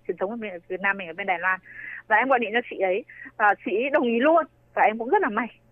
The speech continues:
Và em thấy may quá và em bảo, em bảo, em gọi điện cho chị ấy và em bảo, "Chị ơi, em sẽ để dành cho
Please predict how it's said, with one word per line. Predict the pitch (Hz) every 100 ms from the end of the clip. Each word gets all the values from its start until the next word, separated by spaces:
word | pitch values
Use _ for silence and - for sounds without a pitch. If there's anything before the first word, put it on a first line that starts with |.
| _ - -
Và | 208
em | 247
thấy | 214
may | 240 226
quá | 180 190
và | 196 170
em | - 220
bảo, | 202 165 - _
em | - 220
bảo, | 220 -
em | 220
gọi | 220 180
điện | 185
cho | 214 202
chị | 160 208
ấy |
và | 214
em | 185 202
bảo, | 190 -
"Chị |
ơi, | 185 185
em | 214 208 214
sẽ | 247
để | 226 156
dành | 180
cho | 170